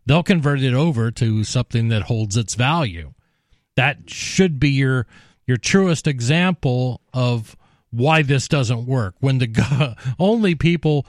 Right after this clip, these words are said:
close to the government, close to the top of the government, can thrive, can, well, more to the point, can, can buy a loaf of bread, you know, and, and everybody else is struggling.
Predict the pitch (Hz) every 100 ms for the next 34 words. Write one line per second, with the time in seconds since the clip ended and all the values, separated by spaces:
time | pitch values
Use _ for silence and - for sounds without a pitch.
0 | - - _ _ - 175 202 165 - -
1 | 170 156 151 147 127 113 104 - 190 220
2 | - 190 151 135 - 233 262 - 123 98
3 | 107 92 104 107 120 - - _ _ -
4 | _ - - 143 139 135 135 - 147 190
5 | 190 101 95 98 - 123 110 104 120 120
6 | 113 - 120 117 104 92 143 131 113 120
7 | 104 107 - 110 95 110 95 101 92 120
8 | 196 147 90 98 _ _ _ _ _ _
9 | - 110 101 117 120 123 120 123 127 139
10 | 151 135 143 131 135 151 127 127 110 -
11 | 143 165 180 104 95